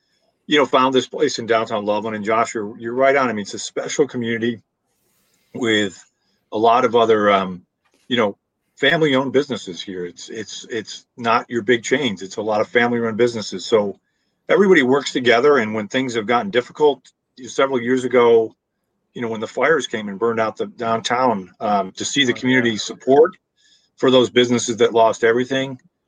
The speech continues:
um, and helping them kind of rebuild and then reestablish their businesses was inspiring. And, uh, during covid, uh, you know, the city did things, um, like making designated parking for carryout. Um, the fire department put up a bunch of, um,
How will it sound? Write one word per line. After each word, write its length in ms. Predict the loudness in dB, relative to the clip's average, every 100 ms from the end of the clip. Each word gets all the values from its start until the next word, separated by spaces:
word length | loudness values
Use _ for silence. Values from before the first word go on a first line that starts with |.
| _ -10
um, 220 | -8 -6
and 180 | -2 2
helping 340 | 2 2 0
them 160 | -2 -2
kind 200 | -2 0
of 80 |
rebuild 420 | 0 4 6 6 4
and 100 | 0
then 140 | -2
reestablish 640 | 0 0 2 4 2 0
their 100 | -4
businesses 560 | 0 0 -2 -6 -8 -4
was 300 | -2 -2 -6 _ _ _ _ _
inspiring. 760 | -4 -2 2 2 4 2 -2 -8 -14
And, 340 | -14 -14 -14
uh, 180 | -14 -12
during 260 | -10 -8 -6
covid, 580 | 2 2 6 4 2 -12 _ _ _ _ -8
uh, 320 | -4 -2 -2
you 120 | -4
know, 60 | -4
the 100 | -4
city 340 | -2 0 0
did 240 | 2 0 0
things, 400 | -2 -2 -6 -4
um, 460 | -2 -2 -2 -6 -14
like 320 | -2 0 0 -2
making 300 | -8 -6 -2
designated 520 | 0 0 0 -6 -6
parking 400 | -4 -4 -4 -6
for 140 | -10 -8
carryout. 640 | 2 4 6 6 6 4 0 _ _ _ _ _
Um, 420 | -12 -8 -8 -10
the 80 | -16 _
fire 200 | -6 -6
department 520 | -6 -8 -8 -8 -12
put 120 | -6 -4
up 160 | -4
a 60 | -4
bunch 300 | -4 -6 -6
of, 200 | -8 -4
um, 300 | -4 -6